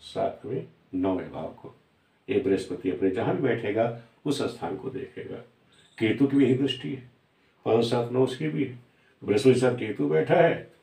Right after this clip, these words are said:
तो केतु की भी दृष्टियाँ कहाँ कहाँ जाएंगी? पंचम में, पांचवी दृष्टि यहाँ जाएगी छठे भाव पे, और यहाँ केतु की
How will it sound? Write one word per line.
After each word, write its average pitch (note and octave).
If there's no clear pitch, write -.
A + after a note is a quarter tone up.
तो -
केतु G#2+
की B2+
भी -
दृष्टियाँ A#2+
कहाँ A#2
कहाँ B2
जाएंगी? C#3+
पंचम G#2+
में, C3+
पांचवी G2
दृष्टि G#2
यहाँ G#2
जाएगी G#2+
छठे A#2
भाव -
पे, -
और G2
यहाँ G#2
केतु G#2
की G2